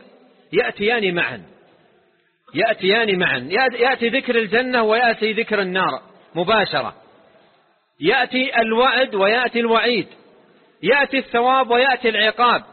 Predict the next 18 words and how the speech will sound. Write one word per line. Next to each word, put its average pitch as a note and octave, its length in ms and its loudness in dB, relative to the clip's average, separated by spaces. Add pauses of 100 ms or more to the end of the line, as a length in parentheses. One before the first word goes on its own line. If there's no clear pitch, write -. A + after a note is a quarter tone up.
(100)
يأتيان F3+ 560 -2
معا، C3+ 320 -2 (880)
ترغيب G3+ 380 0
وترهيب. G3 600 0
"نبئ A3 420 0
عبادي F#3+ 840 0
أني A3 680 0
أنا A#3+ 380 0
الغفور G#3+ 720 2
الرحيم A3 600 0
وأن G#3+ 640 2
عذابي A#3+ 800 0 (200)
هو B3+ 140 2
العذاب E3 420 0
الأليم". A2+ 300 -10 (960)
هذه G3+ 160 -8
طريقة G#3+ 380 -2
القرآن. C#3+ 380 -4